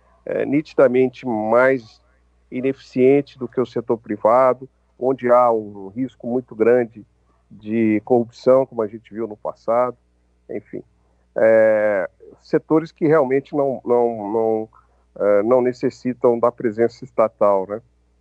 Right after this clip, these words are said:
E, ao mesmo tempo, você trata, é, dessa questão, é, im-,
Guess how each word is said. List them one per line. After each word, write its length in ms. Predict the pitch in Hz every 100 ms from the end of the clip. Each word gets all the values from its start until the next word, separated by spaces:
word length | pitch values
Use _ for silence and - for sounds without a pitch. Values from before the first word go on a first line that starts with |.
| _ _ -
E, 240 | 139 170
ao 120 | 208
mesmo 280 | 180 151 156
tempo, 400 | - 147 151 156
você 340 | 147 156 -
trata, 680 | 151 - 131 135 - 165 165 _ -
é, 300 | 123 117 107
dessa 400 | 113 135 135 -
questão, 520 | 131 _ 131 123 120 _ _ _ _ _ _ -
é, 340 | 110 113 110
im-, 240 | - 135